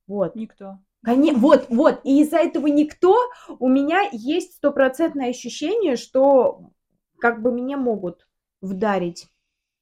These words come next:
Speaker 1: Но у меня есть такое вот, э, шиза такая. Ну вот прям.
Speaker 2: Мгм, мгм. Что проявляться как-то, как тебе хочется, опасно прям.
Speaker 1: Опасно
Speaker 2: Для жизни, для
Speaker 1: для жизни,
Speaker 2: здоровья.
Speaker 1: да, да, да. Но я надеюсь, это ото-, отойдет от меня.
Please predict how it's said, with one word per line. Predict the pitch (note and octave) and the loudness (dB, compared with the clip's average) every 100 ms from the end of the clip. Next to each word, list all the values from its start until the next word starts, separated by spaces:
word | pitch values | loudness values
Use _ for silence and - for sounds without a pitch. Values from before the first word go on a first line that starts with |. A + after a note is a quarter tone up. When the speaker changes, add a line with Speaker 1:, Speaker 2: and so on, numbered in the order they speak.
| _ _ _ _ _ _ _ - | _ _ _ _ _ _ _ -2
Speaker 1:
Но | A3 | 2
у | |
меня | C4 C#4+ | 2 2
есть | C#4+ D#4+ - | 2 0 0
такое | A#3 A3 A#3 F3+ | -6 -2 0 0
вот, | F3 E3+ F3+ | -2 -8 -10
э, | - | -14
шиза | F#3+ - A#3 G3+ | -10 -6 -4 -4
такая. | F#3 E3+ E3+ E3 E3 - _ _ _ _ | -6 -10 -12 -12 -12 -18 _ _ _ _
Ну | A3 A#3 | -4 -4
вот | F#3+ - | -4 -4
прям. | F#3+ A#3 A#3+ | -4 -2 -2
Speaker 2:
Мгм, | A#3 A#3 | -4 -10
мгм. | A#3 G#3+ G#3+ G#3+ A3 _ _ _ _ _ _ _ _ _ _ _ _ _ _ _ | -16 -16 -16 -18 -20 _ _ _ _ _ _ _ _ _ _ _ _ _ _ _
Что | - | -20
проявляться | F#3+ A#3 A3+ A3+ D4 F4 - D4 B3+ A#3 A3 | -12 -8 -6 -6 -8 -8 -6 -4 -4 -6 -8
как-то, | A3 A3+ - G#3+ | -8 -8 -8 -12
как | - G#3+ - | -6 -8 -8
тебе | - F#3 F#3+ | -18 -14 -10
хочется, | C4+ G4 - _ B3+ A#3 - _ _ _ _ _ | -8 -8 -10 _ -14 -14 -16 _ _ _ _ _
опасно | - G3 E3 E3 - E3 | -20 -16 -14 -16 -20 -20
прям. | - E3 G3+ | -16 -6 -4
Speaker 1:
Опасно | A3+ | 2
Speaker 2:
Для | C4 D4 A3+ | 4 4 0
жизни, | G#3+ F3 F3 F3+ | -2 -4 -6 -12
для | D#3+ F3+ | -12 -6
Speaker 1:
для | G3+ A#3+ | 0 0
жизни, | B3 C#4 D4+ B3 A#3 | 0 0 0 0 -4
Speaker 2:
здоровья. | G3 G#3+ | -4 -2
Speaker 1:
да, | B3 D#4 C#4 | -2 0 -2
да, | A3+ | -4
да. | A3 A#3 G3 | -4 -4 -4
Но | E3+ | -4
я | G#3 C4 | -6 -6
надеюсь, | D4 C4 C#4 - | -6 -8 -12 -12
это | C4 C4 A#3+ | -12 -8 -8
ото-, | B3 A#3 | -8 -8
отойдет | A3+ B3+ A#3+ G3+ F3+ | -8 -10 -10 -10 -10
от | E3 | -12
меня. | E3+ E3 E3 | -12 -10 -12